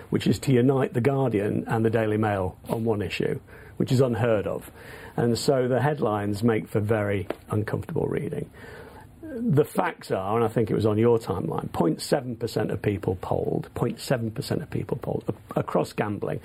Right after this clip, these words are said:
not just racing or football, this is casinos and bingo and lottery, point seven identify as having a problem.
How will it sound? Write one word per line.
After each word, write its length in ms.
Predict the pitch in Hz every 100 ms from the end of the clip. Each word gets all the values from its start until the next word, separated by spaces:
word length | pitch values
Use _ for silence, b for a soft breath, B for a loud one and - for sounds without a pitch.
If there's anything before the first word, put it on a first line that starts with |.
| B B -
not 220 | 277 240
just 380 | - 101 - - - -
racing 420 | - 120 110 113 107
or 140 | 107
football, 460 | - - - 107 101
this 100 | 101
is 80 |
casinos 720 | - - - 139 135 127 123 107
and 180 | 92
bingo 540 | 120 120 117 113 110 107
and 160 | 104
lottery, 420 | 113 127 - - - B B
point 260 | - 156 -
seven 260 | 151 120 117
identify 600 | 113 117 107 110 110 101
as 80 |
having 200 | - 98
a 60 | 104
problem. 380 | - - -